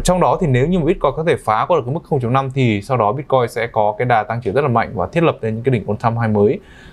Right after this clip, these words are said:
Còn trong cái trường hợp mà không thể bứt phá qua được vùng không chấm năm thì coi như là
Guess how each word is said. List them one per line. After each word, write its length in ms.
Còn 160
trong 140
cái 80
trường 160
hợp 200
mà 440
không 180
thể 80
bứt 120
phá 280
qua 100
được 120
vùng 140
không 160
chấm 120
năm 160
thì 120
coi 160
như 120
là 220